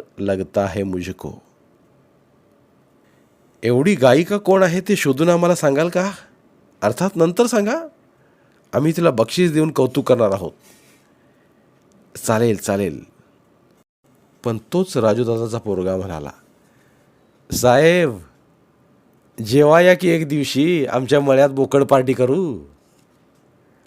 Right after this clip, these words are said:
"अवश्य, अवश्य. मी मगाशी तुम्हाला हेच म्हणणार होतो, पण जेवण मागणं आमच्या धंद्याला बरं दिसत नाही, म्हणून काही बोललो नाही."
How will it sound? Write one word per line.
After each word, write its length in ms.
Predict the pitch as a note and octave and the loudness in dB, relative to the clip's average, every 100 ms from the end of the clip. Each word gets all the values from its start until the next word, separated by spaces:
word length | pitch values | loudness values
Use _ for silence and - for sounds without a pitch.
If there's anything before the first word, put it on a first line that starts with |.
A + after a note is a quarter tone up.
| _ _ _ | _ _ _
"अवश्य, 420 | - B2 B2 - | -2 2 0 0
अवश्य. 500 | G#2 A#2+ C3+ - A2 - C3+ _ _ _ _ _ _ _ G2+ | -2 2 2 0 -10 -14 -18 _ _ _ _ _ _ _ -6
मी 260 | B2 D3 | 0 0
मगाशी 440 | D#3 B2 A#2+ B2+ C#3 | 2 4 4 0 -2
तुम्हाला 340 | C#3 C3+ C#3 | 0 2 2
हेच 260 | A#2+ B2+ C3 | 0 -2 -2
म्हणणार 300 | B2 A2 G2+ | -2 -2 -4
होतो, 340 | G2 E2+ - _ _ _ _ _ _ _ _ _ | -4 -8 -12 _ _ _ _ _ _ _ _ _
पण 160 | G#2+ | -4
जेवण 360 | G2+ A#2+ B2+ D#3 | 0 0 2 2
मागणं 540 | D#3+ D3 C#3 D3+ D#3+ | 4 4 2 0 0
आमच्या 260 | D3 C3 C#3+ | 0 0 -4
धंद्याला 500 | A#2+ A2+ B2+ C3 C#3+ | -4 -6 -2 2 2
बरं 200 | C#3 F3 | 2 -2
दिसत 340 | D#3 B2 A2+ | -2 -4 -4
नाही, 260 | G2 F#2+ E2 _ _ _ _ _ - | -4 -8 -10 _ _ _ _ _ -8
म्हणून 300 | A2 B2+ C3+ | -2 0 2
काही 220 | B2+ C3 | 2 2
बोललो 320 | A#2+ A#2+ A2+ | 0 -2 -2
नाही." 260 | G#2 E2+ | -4 -6